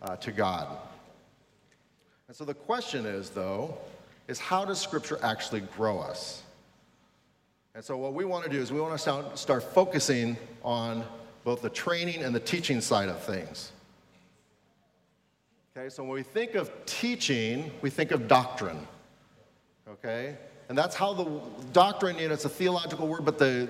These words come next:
the real word for us is when we think of teaching, we wanna say, "How does the world work? And how should we then live in this world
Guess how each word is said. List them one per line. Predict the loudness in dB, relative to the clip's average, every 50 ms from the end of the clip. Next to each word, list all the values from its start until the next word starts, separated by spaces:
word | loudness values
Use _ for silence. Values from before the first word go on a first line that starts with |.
| 0 0
the | 0 2
real | 4 2 2 4 2
word | 2 0 -2 -2
for | -2 -2 0
us | 2 0 0 0 2 2
is | 2 0 0 -6 -10 -14 -16 -18 -20 -20 -20 -20 -20 -20 _ _
when | -6 -4 -2
we | 0 -2 0
think | 0 -2 0 2
of | 0 0 -2 -4 -10 -12 -14 -16 -16 -12
teaching, | -2 0 2 2 2 4 2 2 4
we | 4 2
wanna | 2 0 2
say, | 2 2 2
"How | 2 2 0 2 2 2 2 0 0
does | -2 0 0
the | 0
world | 0 2 2 2 2 2 0 -2
work? | 2 2 4 4 4 2 -2 -4 -4 -4 -4 -6 -10 -18 -20 -20 -20 -20 _ _ _ _ _ _ _ _ _ _ _ _ _ _ _ _ _ _ -16
And | -16 -10
how | -6 -4 -4 -4
should | -4 -6 -8 -6 -2
we | -2 0
then | 0 0 0 0 0 2
live | 2 2 2 2 0
in | 0 0
this | -2 -2 -2
world | -2 0 0 0 0 0 -2 -4 -6